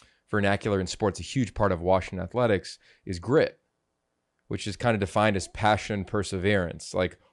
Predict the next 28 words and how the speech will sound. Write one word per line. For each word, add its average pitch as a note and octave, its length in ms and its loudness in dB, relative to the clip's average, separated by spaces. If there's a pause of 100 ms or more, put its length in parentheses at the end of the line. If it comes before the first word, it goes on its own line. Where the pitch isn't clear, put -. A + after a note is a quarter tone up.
(100)
what, E3+ 280 6
what D#3 100 8
is, B3 80 2
like, E3 200 2
your C3 120 4
grit G#2+ 400 2 (220)
scale G2 520 2
at? F2 340 0
A-, A2+ 160 -2
and A#2 120 4
do A#2 80 2
you B2 140 4
lean C3 280 2
into A#2+ 200 2
that G#2 260 4
word? G#2 300 4
And G#2 80 2
have A#2+ 100 2
you D3 60 4
even C#3+ 160 2
talked C3+ 300 2
about F#2 360 2 (360)
that G#2+ 200 6
word F#2+ 280 6
where F#2 100 4
you're F2 160 4
at D#2+ 160 0
now? D#2+ 220 -10